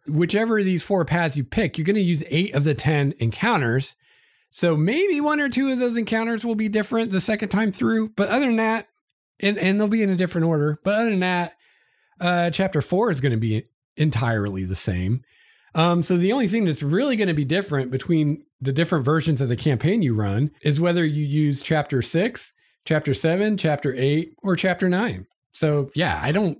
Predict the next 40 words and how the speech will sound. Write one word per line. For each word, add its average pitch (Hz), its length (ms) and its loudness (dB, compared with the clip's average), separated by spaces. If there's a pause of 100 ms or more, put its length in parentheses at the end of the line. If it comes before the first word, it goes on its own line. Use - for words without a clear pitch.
(140)
see 190 520 0 (240)
anyone 180 400 2
enjoying 139 520 2
running 123 340 0
this 95 240 -4
multiple 104 360 0
times. 95 440 -2
It, 120 160 -2
it's 117 140 0
not 208 160 0
gonna 226 120 2
be 175 120 2
a 147 80 2
whole 175 180 0
lot 156 220 -2
different 147 320 -2
than 131 140 0
just 135 220 -2
running 127 380 0
any 139 260 0
other 131 220 0
adventure 95 540 -2 (420)
multiple 101 340 2
times. 90 400 -4 (320)
And 139 140 0
for 180 100 2
the 165 120 2
rest 247 280 0
of 131 100 0
us, 135 220 0
the 139 140 0
ninety-nine 170 580 0
percent 131 500 -2 (120)
that 165 160 0
are 147 280 0
only 202 220 2
gonna 175 180 0
run 156 220 0
this 143 200 -2
once, 196 560 -2